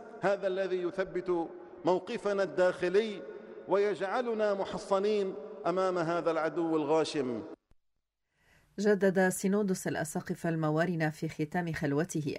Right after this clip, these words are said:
Speaker 2: أمس الدعوة إلى انتخاب رئيس للجمهورية، معلنا تأليف لجنة أسقفية لتهيئة الأجواء لإطلاق مسيرة وطنية لتنقية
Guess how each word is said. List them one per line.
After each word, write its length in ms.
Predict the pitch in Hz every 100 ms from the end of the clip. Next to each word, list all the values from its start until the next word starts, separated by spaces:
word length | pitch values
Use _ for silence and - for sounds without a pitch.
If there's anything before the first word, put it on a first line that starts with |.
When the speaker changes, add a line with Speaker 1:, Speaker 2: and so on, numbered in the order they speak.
| 170
Speaker 2:
أمس 300 | 175 - - - - - -
الدعوة 400 | 165 185 185 175
إلى 300 | 165 - 160
انتخاب 400 | 156 165 - 160
رئيس 440 | 165 147 - 170 165
للجمهورية، 1000 | 156 143 147 151 160 175 165 151 170 269 _ -
معلنا 420 | 170 170 156 151
تأليف 380 | 143 139 165 151
لجنة 340 | 156 160 -
أسقفية 560 | 151 - 156 - 208 143
لتهيئة 540 | 151 196 160 160 156 170
الأجواء 520 | 156 170 185 190 - - - - -
لإطلاق 540 | 160 - 190 147 -
مسيرة 340 | 147 - 185
وطنية 680 | 196 214 226 226 240 214 190
لتنقية 840 | 175 147 147 147 139 - 247 269